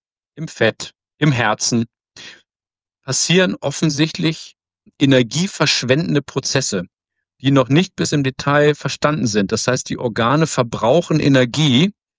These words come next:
und das kann man nicht stoppen. Im Englischen heißt es dann futile cycles, ja. Sie verbrennen Energie, ohne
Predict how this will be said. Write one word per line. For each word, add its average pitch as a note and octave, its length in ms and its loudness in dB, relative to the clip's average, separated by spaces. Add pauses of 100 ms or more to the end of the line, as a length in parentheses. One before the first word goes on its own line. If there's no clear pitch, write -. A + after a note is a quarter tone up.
(420)
und C3+ 440 2 (260)
das - 160 -2
kann - 160 0
man D3+ 160 2
nicht E3 220 -2
stoppen. G#2+ 380 -4 (720)
Im B2 100 0
Englischen C3+ 360 0
heißt B2+ 140 -4
es - 40 -6
dann A#2+ 140 -2
futile C3 500 0
cycles, C#3 480 -4
ja. G#2 180 -10
Sie A2 120 -14
verbrennen B2 600 0
Energie, C#3 600 0
ohne D#3 460 4